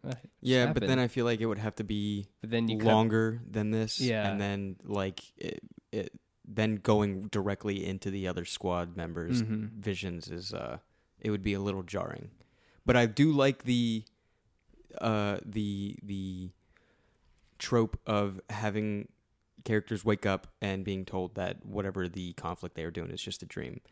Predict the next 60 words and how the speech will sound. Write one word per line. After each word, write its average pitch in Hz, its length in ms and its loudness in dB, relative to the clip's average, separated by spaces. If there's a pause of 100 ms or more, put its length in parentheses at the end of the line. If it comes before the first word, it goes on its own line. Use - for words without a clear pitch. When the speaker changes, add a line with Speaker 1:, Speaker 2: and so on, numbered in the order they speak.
(240)
Speaker 2:
I 104 100 -4
think 117 220 0
it's - 140 -4
like 110 160 -2
a, 104 380 0
Speaker 1:
Gotta 110 40 -4
Speaker 2:
a - 40 -2
s-, - 80 -4
Speaker 1:
hold 117 160 -2
that - 180 -10
thought. - 240 -16
Speaker 2:
yeah, 107 80 -4
hold 107 220 -2
that 107 160 -2
thought. 113 240 0
I, 98 100 -2 (140)
I 107 60 0
don't, 110 340 -2
I 110 60 -2
don't 110 200 2
necessarily 104 800 2
Speaker 1:
<laughs> - 20 -14
Speaker 2:
attest - 460 -6
it - 140 -10
to 95 220 -2
it 90 160 -4
being, 92 520 -4
um, 90 480 -8 (1120)
a 104 80 0
way 98 300 0
out 95 420 -2
of 104 180 -4
writing 113 460 2
or 92 460 -2
an 90 180 -6
easy 95 240 -6
fix - 400 -4
or - 80 -4
anything 87 320 -8
like - 200 -8
that. - 220 -8 (360)
Speaker 1:
Mm-hmm. 127 320 -8
Speaker 2:
But 113 80 0
I'll, 127 220 0
I'll 127 80 0
hold 131 200 -2
on 104 140 0
to 95 60 -2
that 98 160 -4
thought. 104 240 -4
You're 107 100 -4
Speaker 1:
Yeah. 107 80 0
Speaker 2:
gonna 107 80 0
bring 107 180 0
it 107 80 0
up. 110 140 0
You're 107 120 -4
gonna 104 120 0
remind 104 260 -2
me? 131 160 -4